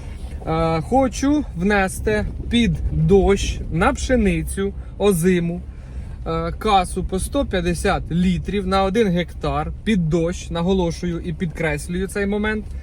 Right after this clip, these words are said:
І обов'язково добавлю туди сульфату магнію, тому що магні-, сульфат магнію має в своєму місті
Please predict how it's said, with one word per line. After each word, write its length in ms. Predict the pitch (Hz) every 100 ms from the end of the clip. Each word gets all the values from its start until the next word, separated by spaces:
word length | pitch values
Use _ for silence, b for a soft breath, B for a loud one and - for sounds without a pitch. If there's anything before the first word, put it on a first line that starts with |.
| B B B -
І 260 | 214 220 170
обов'язково 840 | 165 165 170 170 - 240 294 277
добавлю 540 | 190 160 170 214 214 175
туди 420 | 143 139 170 196
сульфату 640 | - 147 135 180 175 180
магнію, 520 | 165 160 143 127 120 -
тому 220 | 139 156
що 180 | 143 139
магні-, 360 | 135 139 139 135
сульфат 400 | 160 143 143 147
магнію 380 | 147 139 135
має 240 | 135 139 131
в 60 |
своєму 280 | 120 139 139
місті 400 | 147 151 - 156